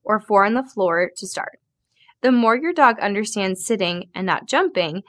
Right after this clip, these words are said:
gets them something better, the less you will see the jumping. You can even leave little treat jars by your doors. If you are having many guests over, or you feel your guests cannot participate, you can leave your dog in the other room until your guests are settled.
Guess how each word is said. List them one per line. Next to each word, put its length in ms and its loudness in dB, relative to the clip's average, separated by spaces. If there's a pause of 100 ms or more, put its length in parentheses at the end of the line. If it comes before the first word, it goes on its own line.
(160)
gets 240 2
them 140 -2
something 440 -6
better, 500 2
the 100 0
less 320 2
you 100 0
will 140 0
see 180 -4
the 100 -4
jumping. 520 -10 (680)
You 140 -10
can 160 -2
even 320 -4
leave 220 -4
little 280 -2
treat 280 -10
jars 280 -4
by 140 0
your 160 -2
doors. 460 -14 (180)
If 120 -4
you 100 2
are 120 6
having 300 -4
many 300 -4
guests 340 -6
over, 420 -2 (440)
or 100 2
you 180 -2
feel 300 -2
your 220 -6
guests 260 -6
cannot 320 -4
participate, 680 -6 (280)
you 140 -10
can 180 -2
leave 220 -6
your 140 -4
dog 300 0
in 120 -10
the 120 -10
other 260 -2
room 280 -6
until 240 -8
your 140 -2
guests 260 -6
are 60 -6
settled. 460 -6